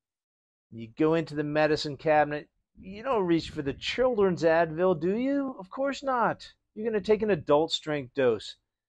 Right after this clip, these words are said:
Maybe two tablets, maybe even four if the pain's severe, but obviously the dose is important.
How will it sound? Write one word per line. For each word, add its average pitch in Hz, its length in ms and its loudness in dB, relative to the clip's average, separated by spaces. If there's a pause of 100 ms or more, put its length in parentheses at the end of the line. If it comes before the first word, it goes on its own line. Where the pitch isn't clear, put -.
(360)
Maybe 110 640 -6
two 160 160 -4
tablets, 196 680 4
maybe 120 320 -8
even 147 200 -6
four 311 400 0
if 143 100 0
the 135 80 -6
pain's 139 340 -8
severe, 120 460 -4
but - 180 -4 (140)
obviously 147 800 0
the 120 220 -6 (140)
dose 107 440 -4 (140)
is 127 180 -4
important. 143 800 -2